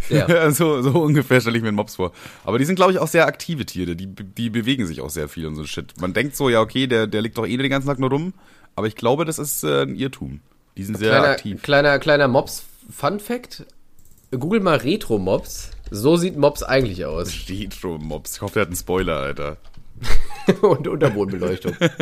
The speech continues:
Speaker 2: <laughs> Retro-Mops von was? Muss ich auf Bilder gehen?
Speaker 1: Ja, geh
Speaker 2: Ach,
Speaker 1: mal auf
Speaker 2: Retro,
Speaker 1: Google
Speaker 2: die sind
Speaker 1: Bilder.
Speaker 2: doch viel süßer.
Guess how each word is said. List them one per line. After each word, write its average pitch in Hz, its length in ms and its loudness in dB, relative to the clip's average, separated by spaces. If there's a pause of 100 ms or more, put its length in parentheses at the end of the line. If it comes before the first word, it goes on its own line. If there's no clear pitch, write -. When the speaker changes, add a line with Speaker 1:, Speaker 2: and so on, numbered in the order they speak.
(300)
Speaker 2:
<laughs> - 220 -20 (460)
Retro-Mops 135 960 0
von 123 440 -2
was? 120 360 -2 (720)
Muss 98 160 -10
ich 104 100 -10
auf 101 100 -8
Bilder 110 300 0
gehen? 82 340 -6 (220)
Speaker 1:
Ja, 117 140 0
geh 127 80 0
Speaker 2:
Ach, 139 60 4
Speaker 1:
mal 151 60 4
auf 143 40 4
Speaker 2:
Retro, 165 240 2
Speaker 1:
Google 143 160 2
Speaker 2:
die 175 60 2
sind 202 100 2
Speaker 1:
Bilder. 202 100 2
Speaker 2:
doch 123 60 -6
viel 139 200 -8
süßer. 117 380 -6